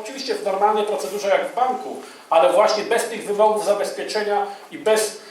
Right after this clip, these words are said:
e, e, e, historii własnej. Żeby tym właśnie ludziom, którzy mają pomysły, umożliwić, e, e, e, rozpoczęcie. Nawet jeżeli tylko trzydzieści procent z nich zakończy się sukcesem, a nawet dziesięć procent,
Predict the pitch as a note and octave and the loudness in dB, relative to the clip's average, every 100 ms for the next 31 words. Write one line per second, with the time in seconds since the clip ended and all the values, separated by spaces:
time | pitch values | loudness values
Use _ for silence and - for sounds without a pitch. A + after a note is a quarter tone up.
0 | - F3 E3 - E3 E3 F3 D#3+ E3 E3+ | -12 -4 -2 -2 -2 -2 -2 0 0 -2
1 | E3 D#3+ E3 F#3+ - G3 - - C3 A#2 | -4 -6 -6 -6 0 2 2 2 2 2
2 | - - - _ _ - - F3 F3 F#3+ | -2 -12 -20 _ _ -20 -10 -8 -6 -4
3 | G3+ - E3+ G#3 G3 G3+ - D#3 E3+ F#3+ | -2 2 2 0 -4 -4 -4 -2 2 4
4 | F#3+ F#3+ F#3+ G3+ G3+ G#3 F#3 - F#3 E3 | 4 0 0 -4 -6 -4 -2 -2 -4 -8
5 | - - D#3+ D3+ D3+ D3+ D3+ C#3+ C#3+ D#3 | -8 -8 -6 -4 -2 -2 -2 -2 -4 -4
6 | D#3 D#3+ - D#3+ D3+ - - C4+ B3+ A#3 | -4 -6 -6 -6 -6 -4 2 4 4 2
7 | A3 B3 A#3+ A#3+ A3+ - A3 A#3 A#3 - | 0 -4 -4 0 0 0 -2 -2 -2 -4
8 | G#3+ G#3 G#3+ G3 - - C4 - F#3 F#3+ | -2 -2 0 -2 -4 -2 0 2 2 2
9 | F#3 E3+ D#3 - E3+ C#3+ A#2+ - - - | 0 -6 -6 -8 -8 -6 -6 -10 -14 -4
10 | E3+ G3+ G3+ G3+ G3 A3+ B3 F3 C#3+ - | 2 4 4 2 -2 0 0 -2 -4 -4
11 | B2 - - | -4 -4 -8